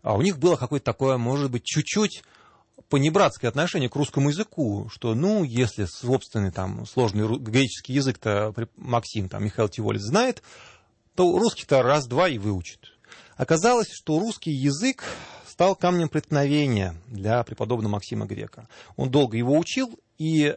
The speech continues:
допустил целый ряд ошибок, за которые потом был осужден на поместных соборах. И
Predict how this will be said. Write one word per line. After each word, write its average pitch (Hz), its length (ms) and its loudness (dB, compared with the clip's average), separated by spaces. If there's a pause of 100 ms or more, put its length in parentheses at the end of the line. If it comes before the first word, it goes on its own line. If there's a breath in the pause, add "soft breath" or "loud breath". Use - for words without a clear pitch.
(100)
допустил 147 560 -2
целый 151 260 4
ряд 143 140 2
ошибок, 202 380 -2
за 127 100 0
которые 180 300 0
потом 135 280 -2
был 123 120 2
осужден 117 360 0
на 107 80 0
поместных 101 380 -4
соборах. - 420 -12 (1200 loud breath)
И 185 400 4